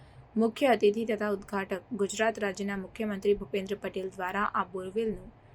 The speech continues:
ડિજિટલ લોકાર્પણ સંપન્ન થયું. ગાંધીનગર જિલ્લાના ચરુલા,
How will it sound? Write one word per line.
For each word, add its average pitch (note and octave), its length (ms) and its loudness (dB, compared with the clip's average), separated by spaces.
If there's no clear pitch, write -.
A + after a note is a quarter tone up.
ડિજિટલ B3 520 8
લોકાર્પણ G3 540 2
સંપન્ન F#3 440 -4
થયું. F3+ 340 -8
ગાંધીનગર A#3 540 8
જિલ્લાના G3+ 420 2
ચરુલા, F#3+ 540 0